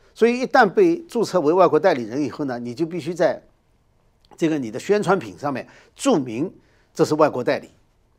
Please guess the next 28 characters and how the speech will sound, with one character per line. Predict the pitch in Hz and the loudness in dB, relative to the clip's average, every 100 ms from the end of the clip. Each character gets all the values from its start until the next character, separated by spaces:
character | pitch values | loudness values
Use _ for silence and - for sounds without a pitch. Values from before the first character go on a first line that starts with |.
| _ | _
就 | - 113 | -10 -10
是 | |
你 | 123 107 - | -10 -4 0
代 | 165 | 0
理 | 104 | 0
的 | 95 | -12
是 | 117 117 113 | -12 -12 -14
比 | - | -14
如 | 104 | -10
中 | - 156 | -4 -2
国 | 135 | -4
政 | 127 107 | -8 -14
府 | - | -16
或 | - | -14
者 | 120 | -12
哪 | 107 92 | -10 -12
个 | 113 | -14
国 | 113 | -12
家 | 107 | -12
政 | 117 131 | -10 -12
府， | - - _ _ _ _ _ | -14 -20 _ _ _ _ _
就 | - 131 | -12 -4
是 | |
这 | 165 | -2
样 | 123 | -2
的。 | 87 _ _ _ _ _ _ _ _ _ _ _ - | -6 _ _ _ _ _ _ _ _ _ _ _ 2
那 | 214 | 6
么 | 208 196 | 6 4